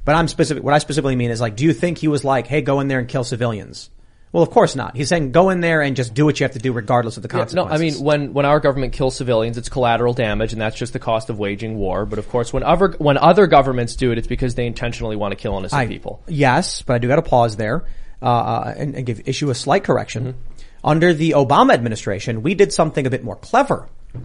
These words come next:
Speaker 1: When, when the United States killed civilians in the Middle East, we just said, "Are they adult men?"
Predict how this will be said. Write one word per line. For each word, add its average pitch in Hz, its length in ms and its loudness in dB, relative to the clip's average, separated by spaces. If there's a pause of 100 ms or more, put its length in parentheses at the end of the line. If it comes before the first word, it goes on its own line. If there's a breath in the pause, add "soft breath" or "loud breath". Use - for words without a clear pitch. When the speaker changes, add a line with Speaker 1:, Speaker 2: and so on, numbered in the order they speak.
(180)
Speaker 1:
When, 120 400 -2
when 135 200 2
the 131 60 2
United 196 240 2
States - 300 -2
killed 151 500 2
civilians 117 880 -2 (360 soft breath)
in 131 120 -2
the 123 60 0
Middle 160 240 2
East, 120 260 -4
we 139 180 -4
just 160 360 0
said, 123 440 2 (300)
"Are 123 160 2
they 123 160 0
adult 131 360 0
men?" 120 340 -2